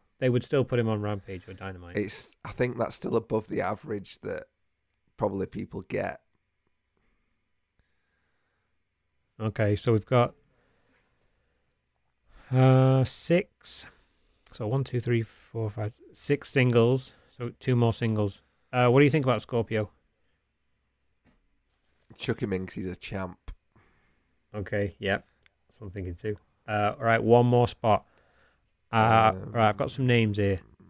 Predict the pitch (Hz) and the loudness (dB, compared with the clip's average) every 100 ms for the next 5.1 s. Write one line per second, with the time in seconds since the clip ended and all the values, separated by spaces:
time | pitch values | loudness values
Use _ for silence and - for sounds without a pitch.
0 | _ _ _ _ _ 120 110 104 104 95 | _ _ _ _ _ 0 2 4 2 -2
1 | - _ _ _ _ _ _ - 135 135 | -6 _ _ _ _ _ _ 2 4 6
2 | 139 131 - _ - 131 123 123 123 120 | 4 2 -6 _ -2 2 4 6 4 2
3 | 101 _ _ 127 120 117 113 107 123 113 | -6 _ _ 0 2 4 6 4 2 0
4 | 104 - 120 113 110 107 107 110 104 95 | 0 -4 0 4 4 4 2 0 2 0